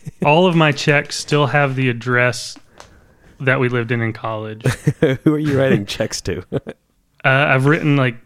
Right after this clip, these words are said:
Speaker 2: maybe two dozen checks in my adult life.
Speaker 1: <laughs>
Speaker 2: Uh, oh, yeah, but, uh, yeah, we're,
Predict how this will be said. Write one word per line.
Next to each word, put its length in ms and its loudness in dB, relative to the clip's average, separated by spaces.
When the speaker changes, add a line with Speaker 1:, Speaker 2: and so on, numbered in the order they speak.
Speaker 2:
maybe 420 2
two 160 0
dozen 300 2
checks 380 -6
in 100 -6
my 140 -6
adult 280 -10
life. 220 -8
Speaker 1:
<laughs> 100 2
Speaker 2:
Uh, 400 2
oh, 80 4
yeah, 160 4
but, 240 0
uh, 520 4
yeah, 120 2
we're, 200 2